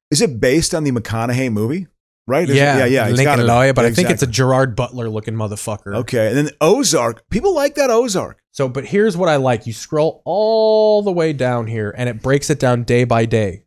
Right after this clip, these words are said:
Speaker 2: So May twenty-third through the twenty-seventh, every day Lincoln Lawyer was the number one show.
Speaker 1: Yeah.
Speaker 2: And then you have H B O. Hacks was number one on Monday. Uh, The
Speaker 1: Yep.
Speaker 2: Time Traveler's Wife was number one for the rest of the week here.
Speaker 1: Hacks has a little bit of a following.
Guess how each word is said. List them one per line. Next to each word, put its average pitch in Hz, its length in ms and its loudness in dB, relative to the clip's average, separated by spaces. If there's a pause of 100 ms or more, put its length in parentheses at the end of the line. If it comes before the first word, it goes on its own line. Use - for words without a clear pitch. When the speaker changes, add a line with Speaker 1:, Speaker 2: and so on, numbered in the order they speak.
Speaker 2:
So 120 160 -2
May 127 200 0
twenty-third 160 640 0
through 147 180 -2
the 160 80 0
twenty-seventh, 127 840 -2 (400)
every 139 320 0
day 135 220 2
Lincoln 131 320 0
Lawyer 117 320 0
was 110 160 0
the 110 100 -4
number 113 260 0
one 110 240 0
show. - 420 -8 (140)
Speaker 1:
Yeah. 98 340 -8 (300)
Speaker 2:
And 127 140 0
then 127 140 2
you 127 100 4
have 110 180 0
H 135 280 -2
B 135 180 2
O. 98 280 -2 (280)
Hacks 135 400 -2
was 131 180 0
number 120 320 0
one 120 180 0
on 117 160 -2
Monday. 101 520 -6 (460)
Uh, 113 480 0 (180)
The 101 140 -2
Speaker 1:
Yep. 123 80 -4
Speaker 2:
Time 147 280 0
Traveler's 135 520 0
Wife 120 280 2
was 113 140 -2
number 120 320 0
one 117 240 0
for 117 140 -4
the 110 80 -2
rest 113 260 -2
of 117 80 -4
the 110 80 -2
week 104 280 -4
here. 113 100 -4
Speaker 1:
Hacks 170 320 0
has 302 100 -4
a 277 60 -4
little 247 160 0
bit 226 100 0
of 214 80 2
a 180 60 -2
following. 139 480 0